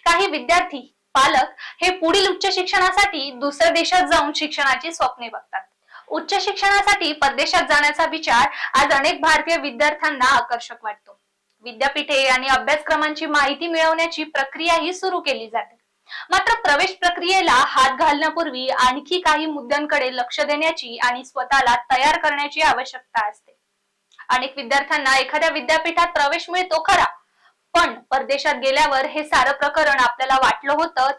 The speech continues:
त्यापेक्षा संपूर्णतः वेगळं आहे हे उमगतं आणि मग भयानक परिस्थितीला तोंड द्यावं लागतं.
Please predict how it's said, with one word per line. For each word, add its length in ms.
त्यापेक्षा 640
संपूर्णतः 880
वेगळं 260
आहे 640
हे 80
उमगतं 440
आणि 200
मग 220
भयानक 440
परिस्थितीला 640
तोंड 340
द्यावं 200
लागतं. 360